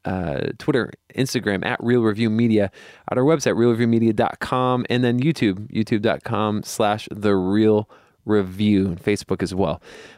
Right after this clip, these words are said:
But, um, yeah, definitely let us know what's up with that. And, um, we got, uh, a couple of other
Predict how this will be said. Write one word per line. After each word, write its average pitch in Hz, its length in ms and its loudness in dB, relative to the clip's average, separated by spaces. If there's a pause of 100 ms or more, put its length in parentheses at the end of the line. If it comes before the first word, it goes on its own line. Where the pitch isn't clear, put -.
(140)
But, 123 180 2
um, 117 260 0
yeah, 165 160 2
definitely 156 320 0
let 147 160 4
us 139 120 -2
know 139 180 2
what's 123 180 0
up 120 140 0
with 127 120 -4
that. 120 320 0
And, 110 460 0
um, 104 440 -2
we 113 160 0
got, 107 200 2
uh, 101 360 0 (300)
a - 60 -20
couple 117 260 -2
of 110 140 0
other 110 520 2